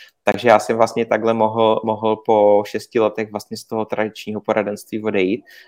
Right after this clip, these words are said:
protože ty byty, eh, spolu s dalšíma investicema investuju vlastně od roku dva čtrnáct, takže od nějakých osmadvaceti let svých, po sedm let už. A mám teďka vlastně jako svůj osobní příjem vybudovaný právě z, z akciových investic a z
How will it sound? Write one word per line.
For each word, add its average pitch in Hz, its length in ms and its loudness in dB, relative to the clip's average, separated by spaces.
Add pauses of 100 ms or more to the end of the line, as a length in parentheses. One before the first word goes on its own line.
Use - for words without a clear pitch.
(100)
protože 110 300 -4
ty - 140 -6
byty, 123 580 2 (140)
eh, 101 260 2
spolu 110 240 0
s 107 80 -6
dalšíma 110 380 0
investicema 110 680 -4
investuju 104 460 -4
vlastně 101 460 -4
od - 180 -8
roku - 260 -8
dva 104 160 -4
čtrnáct, 123 600 -4 (440)
takže 98 340 2
od 101 120 0
nějakých 101 520 -2
osmadvaceti 107 720 -2
let 107 240 4
svých, - 440 -6 (100)
po - 100 -10 (120)
sedm 107 320 -4
let 98 200 -2
už. 110 260 -4 (420)
A 113 80 2
mám 117 240 6
teďka 120 320 0
vlastně 117 320 0
jako 123 140 -4
svůj 127 220 -2
osobní 123 420 -2
příjem 107 420 0
vybudovaný 110 600 0
právě 107 440 4
z, - 240 -12 (400)
z - 280 -14
akciových 110 440 -6
investic 110 600 -4
a 107 80 -4
z - 200 -14